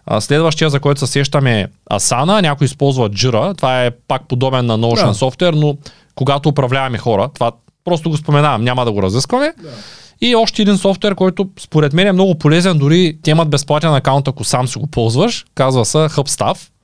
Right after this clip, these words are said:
Speaker 1: Като Hubstaff е един софтуер, с който освен, че можем да управляваме хората, е много хубаво да управляваме и себе си с него.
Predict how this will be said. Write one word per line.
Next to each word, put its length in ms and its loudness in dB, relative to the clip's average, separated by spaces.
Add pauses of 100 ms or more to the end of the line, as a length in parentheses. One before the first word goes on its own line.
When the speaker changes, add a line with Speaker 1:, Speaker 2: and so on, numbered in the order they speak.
(380)
Speaker 1:
Като 260 -4
Hubstaff 640 0
е 60 2
един 140 2
софтуер, 340 0
с 80 -6
който 260 0
освен, 260 -2
че 100 -2
можем 260 2
да 60 2
управляваме 500 0
хората, 380 -2
е 40 0
много 240 0
хубаво 280 -2
да 80 0
управляваме 560 -2
и 40 0
себе 280 0
си 120 -6
с 220 -8
него. 280 -2